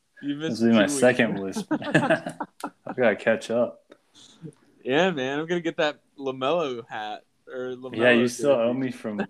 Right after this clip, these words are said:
Speaker 1: <laughs>
Speaker 2: from last year. No, this, it'll be a, a Kai Jones shirt.
Speaker 1: A Kai or a,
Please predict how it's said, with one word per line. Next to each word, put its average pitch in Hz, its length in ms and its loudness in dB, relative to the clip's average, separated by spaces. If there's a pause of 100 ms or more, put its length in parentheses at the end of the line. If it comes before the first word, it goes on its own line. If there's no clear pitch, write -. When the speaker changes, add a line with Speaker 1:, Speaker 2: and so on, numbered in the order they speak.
Speaker 1:
<laughs> 202 140 2
Speaker 2:
from 101 180 -6
last 180 360 -4
year. - 320 -10
No, 117 260 8
this, 120 160 2
it'll 120 300 4
be 117 180 6
a, 101 280 0 (840)
a 107 80 -8
Kai 110 320 4
Jones 104 680 -2 (1000)
shirt. 95 360 -2
Speaker 1:
A - 20 -6
Kai 139 280 2
or 139 260 2
a, 117 80 -4